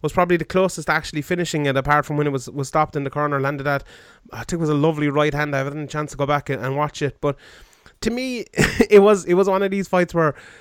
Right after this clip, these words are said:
it kind of went as I thought it would go, apart from Pettis getting the finish. I just thought Pettis would land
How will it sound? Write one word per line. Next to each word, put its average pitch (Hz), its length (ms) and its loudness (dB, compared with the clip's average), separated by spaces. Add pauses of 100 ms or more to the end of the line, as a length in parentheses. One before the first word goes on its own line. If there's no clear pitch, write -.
(220)
it 165 120 -8
kind 208 260 0
of 180 100 -2
went 185 440 2
as 170 140 2
I 175 80 2
thought 185 360 2
it 190 40 0
would 190 180 0
go, 190 220 2
apart 175 340 4
from 165 280 -8
Pettis 175 300 0
getting 156 160 -4
the 160 60 -8
finish. 170 260 -2
I 156 60 -4
just 170 220 -6
thought 190 280 -4
Pettis 175 320 0
would 170 300 6
land 170 400 -4